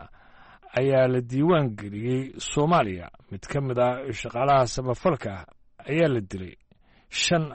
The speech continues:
ayaa dhaawacmay, mid waa la afduubtay, saddexna waa la xiray ama si ku meel gaar ah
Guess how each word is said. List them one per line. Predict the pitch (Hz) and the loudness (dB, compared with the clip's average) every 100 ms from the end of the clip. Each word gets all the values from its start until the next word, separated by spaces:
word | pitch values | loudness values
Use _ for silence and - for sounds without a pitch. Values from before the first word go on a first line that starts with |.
| 69 | -8
ayaa | 135 151 139 | -2 2 2
dhaawacmay, | 110 95 92 92 101 92 - - _ - - _ _ | 0 -6 -8 -8 -8 -10 -14 -20 _ -20 -20 _ _
mid | 131 156 151 110 | 0 0 -2 -6
waa | 143 151 127 | 0 2 4
la | 117 | 0
afduubtay, | 98 101 - 92 - 110 | -4 -10 -8 -8 -10 -8
saddexna | - 185 139 104 107 92 - _ | -2 0 0 -4 -6 -6 -10 _
waa | 139 151 151 | -6 0 2
la | 110 | 0
xiray | - 101 101 101 - _ - | -6 -10 -10 -12 -16 _ -8
ama | 123 151 | -2 -2
si | - | -2
ku | - 175 | -2 -2
meel | 139 131 | -2 -2
gaar | 139 139 110 | 2 2 2
ah | 113 | -4